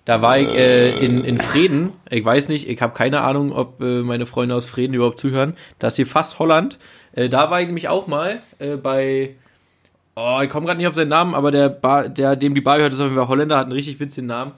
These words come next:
Und, äh, da waren wir nämlich auch wieder, das, komischerweise erinnert man sich immer dran, auch am Tresen. Und da war so ein komplett voller, ekelhafter Gast in dieser, in dieser Kneipe, ähm, der mich immer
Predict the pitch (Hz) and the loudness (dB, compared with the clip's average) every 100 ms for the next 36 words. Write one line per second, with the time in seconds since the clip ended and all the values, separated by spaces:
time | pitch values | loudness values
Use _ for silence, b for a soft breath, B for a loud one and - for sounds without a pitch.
0 | b b b _ 135 135 131 131 117 120 | b b b _ -2 0 -2 -6 -4 -4
1 | 117 127 147 165 160 151 - 185 160 135 | 0 0 0 -2 -4 -2 -2 0 2 2
2 | - - - - - 139 - 202 233 226 | 2 -4 -20 -18 -4 -4 0 2 4 4
3 | 208 202 220 180 131 123 131 127 151 151 | 4 4 2 0 -2 0 0 2 0 2
4 | 180 175 143 131 123 151 180 B B - | 0 0 -2 -2 -2 -2 -8 B B -4
5 | 139 143 143 165 - 143 151 143 - 151 | 0 0 2 0 0 -4 -4 -6 -6 -4
6 | 143 - 202 - - - - 170 185 185 | -4 -2 -2 -2 -20 -20 0 2 4 0
7 | - 165 180 175 175 - 139 147 180 - | 0 -2 0 -4 -4 -2 0 -2 -4 -8
8 | 139 120 123 123 123 113 113 117 113 120 | -6 0 0 0 -4 -8 -4 -2 -2 -4
9 | 113 113 139 151 B B B B B - | -6 -4 -6 -6 B B B B B 0
10 | 127 127 127 123 127 123 - 127 156 139 | 4 6 6 2 -2 -6 -2 0 0 -2
11 | 156 143 - | 0 -2 -4